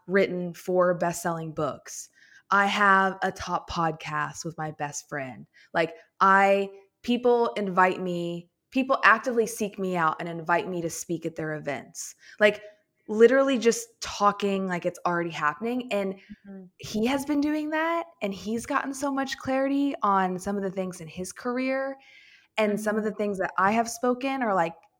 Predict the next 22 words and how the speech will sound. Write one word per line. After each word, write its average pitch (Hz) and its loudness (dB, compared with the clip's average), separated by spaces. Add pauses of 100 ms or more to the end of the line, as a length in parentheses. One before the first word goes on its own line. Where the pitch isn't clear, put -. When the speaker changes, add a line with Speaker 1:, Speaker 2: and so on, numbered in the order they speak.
Speaker 1:
you 208 -4
know, 180 0 (220)
starting 208 2
to 214 -2
happen 180 -2
in 196 -2
small 185 0
doses. 240 -2
And 202 0
I 180 2
just 226 -4
feel 202 2
like 185 2 (1000)
it, 202 0
it 214 2
really 208 0
opens 196 0
up 175 0
your 165 -8
voice. 170 -4 (160)
And 202 0
I, 190 0